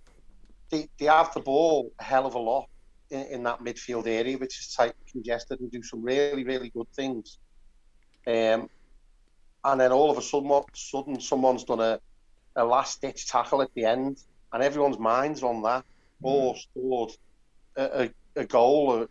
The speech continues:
Speaker 1: you know, to get us a point, or equaliser, or a really good goal, and everyone's mind's drawn to those exciting bits in the game,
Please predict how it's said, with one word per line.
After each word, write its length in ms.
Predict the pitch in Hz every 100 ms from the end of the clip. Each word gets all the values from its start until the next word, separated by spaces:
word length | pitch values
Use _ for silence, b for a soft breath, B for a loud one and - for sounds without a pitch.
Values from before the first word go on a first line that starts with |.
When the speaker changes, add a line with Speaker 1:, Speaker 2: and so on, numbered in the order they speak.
| -
Speaker 1:
you 80 |
know, 240 | 131 110 107
to 140 | -
get 160 | - 113
us 80 | 110
a 40 |
point, 440 | - 123 127 123 -
or 340 | 104 98 98 95 _ _ _ _ _ _ -
equaliser, 720 | 143 - 123 123 127 123 120
or 240 | 113 104 101
a 40 |
really 380 | 110 123 120 113
good 180 | 120 127 -
goal, 340 | 120 120 117 127 _ _ _
and 100 | 123
everyone's 400 | 139 151 143 123
mind's 440 | 117 117 139 147 135
drawn 500 | - 113 117 127 139
to 120 | -
those 500 | 131 113 107 104 - -
exciting 560 | 123 - - 117 - 135
bits 280 | 135 - 143
in 100 | 135
the 80 |
game, 320 | 135 127 131